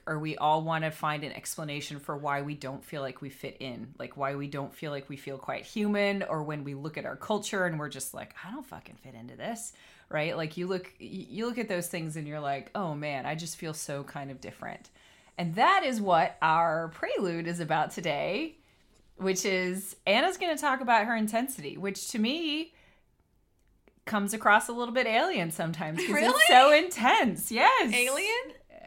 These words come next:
Speaker 1: Well, I say that, but I always used to joke back in the day,
Speaker 2: <laughs>
Speaker 1: Anna,
Speaker 2: Back in
Speaker 1: I,
Speaker 2: the
Speaker 1: I, I
Speaker 2: day.
Speaker 1: probably told this story before on this podcast, so,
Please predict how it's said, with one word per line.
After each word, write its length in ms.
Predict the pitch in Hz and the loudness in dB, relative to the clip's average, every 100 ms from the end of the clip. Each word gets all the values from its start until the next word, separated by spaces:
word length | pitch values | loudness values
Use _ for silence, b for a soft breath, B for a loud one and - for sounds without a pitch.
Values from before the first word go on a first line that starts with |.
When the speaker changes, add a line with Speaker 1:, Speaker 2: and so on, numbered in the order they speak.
| - - | -20 -6
Speaker 1:
Well, 420 | 208 170 151 - _ _ _ | 0 0 0 -6 _ _ _
I 60 | 190 | -8
say 240 | - 196 | -2 0
that, 200 | 156 151 | 0 0
but 120 | 185 | 4
I 100 | 196 | 6
always 240 | 247 240 214 | 6 4 -2
used 140 | 214 | -4
to 60 | 180 | -6
joke 460 | 156 151 143 - - b b b b b _ _ _ | -4 -4 -4 -10 -20 b b b b b _ _ _
back 280 | 175 180 185 | 6 6 6
in 80 | 180 | -2
the 60 | |
day, 560 | 165 160 156 151 151 - - | -2 0 0 0 -2 -4 -6
Speaker 2:
<laughs> 160 | - _ | -16 _
Speaker 1:
Anna, 340 | 180 180 180 165 | 2 4 2 6
Speaker 2:
Back 20 | |
in 60 | 185 | 8
Speaker 1:
I, 280 | - 208 | 10 8
Speaker 2:
the 120 | 220 202 | 8 8
Speaker 1:
I, 60 | |
I 20 | 240 | 10
Speaker 2:
day. 40 | |
Speaker 1:
probably 480 | 277 269 330 311 302 | 12 12 12 8 2
told 240 | 311 247 | 4 4
this 160 | 233 262 | 2 2
story 300 | 226 202 190 | 4 4 4
before 420 | 196 208 185 180 | 2 0 4 4
on 100 | 170 | 4
this 160 | 185 - | 2 4
podcast, 600 | 190 165 190 175 165 - | 2 4 2 0 0 -2
so, 240 | 165 | -2